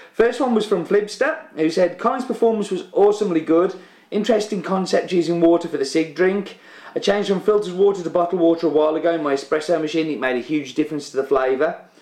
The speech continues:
Um, had a brief chat with Colin on Thursday and he seemed pretty pleased with it all. Friday's performance was even better in my opinion, and I'm all with you there. I think I've done a blog post, which I'm gonna pop a link below to,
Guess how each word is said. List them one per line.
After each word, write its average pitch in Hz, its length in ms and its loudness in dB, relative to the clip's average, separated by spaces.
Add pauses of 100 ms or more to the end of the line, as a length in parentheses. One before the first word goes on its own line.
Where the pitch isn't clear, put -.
(340)
Um, 127 220 -2 (160)
had 147 120 2
a 147 60 -2
brief 180 200 2
chat - 200 0
with 190 140 0
Colin 175 220 2
on 165 140 2
Thursday 170 420 2
and 165 80 0
he 156 60 -4
seemed 156 260 -2
pretty - 180 0
pleased 156 300 0
with 143 80 -10
it 151 140 -2
all. 160 240 4
Friday's 190 340 0
performance 160 500 -2
was 143 100 -4
even 143 240 0
better 139 300 -2
in 127 120 -4
my 120 160 -2
opinion, 131 400 -6 (220)
and 127 180 -6
I'm 123 200 -2
all 139 240 4
with 139 180 2
you 123 120 2
there. 131 360 2
I 107 100 -6
think 127 300 -8 (520)
I've - 160 -4
done 175 140 2
a 170 60 2
blog 165 340 2
post, 185 260 0
which 156 140 -6
I'm 151 100 -2
gonna 156 120 0
pop 170 180 -2
a 165 60 0
link 151 260 0
below 131 320 2
to, 151 320 0